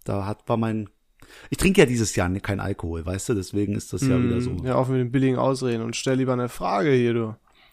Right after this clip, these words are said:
Speaker 1: Ja, ich hab ein bisschen Angst vor der Frage, weil ich denke, du hast dich mit Langweiler beschäftigt. Langweiler ist übrigens der Ort, aus dem ich komme.
Speaker 2: Halt jetzt
Speaker 1: Es reicht langsam,
Speaker 2: <laughs> dein
Speaker 1: ja.
Speaker 2: Maul und stell die Frage, bitte. <laughs>
Speaker 1: Meine Frage ist: Stand zweitausendneunzehn,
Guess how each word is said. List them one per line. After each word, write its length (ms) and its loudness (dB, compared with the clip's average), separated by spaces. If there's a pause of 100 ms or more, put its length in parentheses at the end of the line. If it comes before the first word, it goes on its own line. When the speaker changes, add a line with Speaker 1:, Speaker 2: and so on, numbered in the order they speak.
(500)
Speaker 1:
Ja, 200 -14
ich 120 -8
hab 80 -4
ein 80 -4
bisschen 240 0
Angst 260 0
vor 100 -2
der 120 2
Frage, 400 0
weil 140 -2
ich 180 -10
denke, 360 0
du 160 -4
hast 200 -6
dich 160 -4
mit 240 -4
Langweiler 560 2
beschäftigt. 760 -6
Langweiler 420 2
ist 100 -2
übrigens 380 -4
der 80 -4
Ort, 180 2
aus 140 -4
dem 160 -2
ich 160 -12
komme. 280 0
Speaker 2:
Halt 160 2
jetzt 200 4
Speaker 1:
Es 40 6
reicht 280 6
langsam, 340 6
Speaker 2:
<laughs> 60 8
dein 80 10
Speaker 1:
ja. 80 10
Speaker 2:
Maul 240 10
und 160 8
stell 280 10
die 120 6
Frage, 440 10
bitte. 380 -2 (540)
<laughs> 560 -8
Speaker 1:
Meine 200 6
Frage 360 0
ist: 480 -8
Stand 480 4
zweitausendneunzehn, 1300 0